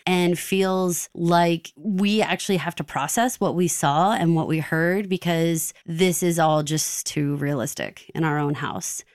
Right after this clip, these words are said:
So let's start off with Saturday in the park and talk about what went on with Jack and basically the layering of things like the leak that was, like, so long ago.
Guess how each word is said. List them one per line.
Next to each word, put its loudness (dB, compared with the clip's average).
So 2
let's 2
start 0
off 4
with 4
Saturday 2
in 4
the 2
park -4
and 2
talk -2
about 2
what 4
went 2
on 4
with -2
Jack -2
and 2
basically 2
the 4
layering 2
of 2
things 2
like 0
the 0
leak -4
that 2
was, 0
like, -4
so -4
long 0
ago. -6